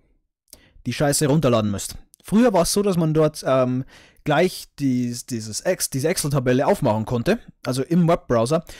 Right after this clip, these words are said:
Aber ich weiß nicht, was ich, entweder was ich mit der Zeit geändert habe oder was, ähm, ob Mediafire irgendwas geändert hat. Auf jeden Fall, wer es sehen will, muss es halt jetzt runterladen. Tut mir leid.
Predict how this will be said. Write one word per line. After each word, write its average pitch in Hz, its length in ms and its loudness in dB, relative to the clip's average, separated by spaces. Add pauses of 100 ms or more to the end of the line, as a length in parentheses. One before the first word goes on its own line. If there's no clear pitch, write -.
(120)
Aber 143 160 -4
ich - 220 -6
weiß 190 240 4
nicht, 233 180 0
was - 180 0
ich, - 300 -6 (520)
entweder 180 320 2
was 165 100 2
ich 165 80 0
mit 175 140 2
der 151 80 0
Zeit 143 200 0
geändert 202 360 2
habe 269 420 0
oder 202 460 4 (580)
was, - 680 0
ähm, 135 680 2 (1700)
ob 143 120 -4
Mediafire 170 360 4
irgendwas 120 300 -2
geändert 135 240 -2
hat. 208 200 -2 (760)
Auf 147 160 0
jeden 170 160 2
Fall, 156 380 2 (540)
wer 160 200 2
es - 100 0
sehen 180 160 2
will, 151 100 2
muss 165 180 0
es 147 120 0
halt 143 120 2
jetzt 139 160 -2
runterladen. 131 540 0 (260)
Tut 165 120 0
mir 147 100 2
leid. - 220 -2